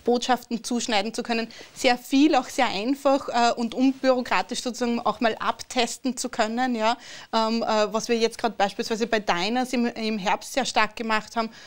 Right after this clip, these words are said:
wo wir einfach im digitalen Bereich einmal geschaut haben, welche Zielgruppen reagieren auf welche Botschaften, welchen, äh, Botschaften, welche Argumente sind dort die stärksten, ja,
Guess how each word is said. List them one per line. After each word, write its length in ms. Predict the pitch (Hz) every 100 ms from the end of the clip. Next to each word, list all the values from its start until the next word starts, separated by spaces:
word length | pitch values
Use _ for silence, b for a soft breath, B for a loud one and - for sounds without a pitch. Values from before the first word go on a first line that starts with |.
| B -
wo 100 | 233
wir 400 | 220 208 - -
einfach 260 | 208 233
im 140 | 240 226
digitalen 540 | 240 233 185 170 226
Bereich 300 | 247 208 -
einmal 160 | 226 220
geschaut 260 | 214 -
haben, 120 | 220 B B B
welche 320 | 214 220 277
Zielgruppen 580 | - 254 233 247 247 233
reagieren 420 | 226 226 220 233
auf 140 | 240 226
welche 260 | 202 -
Botschaften, 640 | 247 220 214 226 214 226
welchen, 360 | 208 202 - 247
äh, 80 | 226
Botschaften, 640 | 214 233 233 214 - 226 220
welche 280 | 208 -
Argumente 600 | 220 214 254 196 196 -
sind 260 | 214 233 214
dort 220 | 196 190
die 80 | 214
stärksten, 560 | - 196 185 - - 254
ja, 240 | 220 277